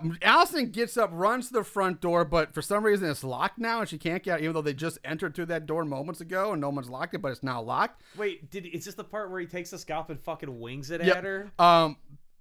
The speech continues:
Speaker 1: Plague Doc grabs Allison by the back of her head and presses her face up against the glass door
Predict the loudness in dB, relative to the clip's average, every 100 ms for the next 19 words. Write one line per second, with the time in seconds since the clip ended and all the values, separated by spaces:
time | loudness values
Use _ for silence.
0 | -2 2 2 4 4 4 2 0 4 4
1 | 2 0 2 4 4 2 -2 -4 -4 0
2 | 4 4 4 2 4 4 2 0 0 0
3 | 0 2 0 0 -4 0 2 2 0 -4
4 | -4 -2 -2 0 -2 -4 -4 -4 -4 -4
5 | 0 2 0 -4 -2 0 2 0